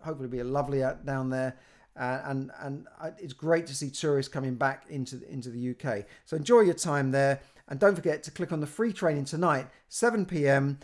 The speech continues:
Click on the link and you can learn property investing secrets. I'll see you there. I'll be there as well. Join me tonight. It's not, I'm not running the course, by the way. It's someone else.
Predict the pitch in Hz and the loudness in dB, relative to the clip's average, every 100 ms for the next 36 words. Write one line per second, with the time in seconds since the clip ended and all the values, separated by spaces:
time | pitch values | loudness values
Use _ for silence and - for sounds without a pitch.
0 | - _ 226 214 156 147 147 147 151 139 | -20 _ 0 0 0 2 0 -2 -6 -4
1 | 151 151 170 165 147 - _ _ 202 214 | -4 2 4 4 2 -6 _ _ -2 0
2 | 202 190 185 185 - - 151 160 160 - | 0 2 2 2 -6 -6 0 2 0 0
3 | 165 156 143 _ - 214 202 123 - - | -2 -2 -6 _ 2 4 4 -4 -6 -16
4 | _ - 139 147 180 180 208 139 175 196 | _ -4 0 2 4 4 6 6 4 4
5 | 151 147 139 165 139 135 - _ 175 185 | 4 2 2 4 4 2 -6 _ 4 6
6 | 170 165 165 - 170 156 151 160 151 214 | 6 2 0 -6 -2 2 2 0 -2 -2
7 | 190 190 180 156 143 139 147 135 143 131 | 2 2 4 2 0 -2 -4 -4 -2 0
8 | 143 - 151 143 143 139 | -2 -2 -4 -2 0 0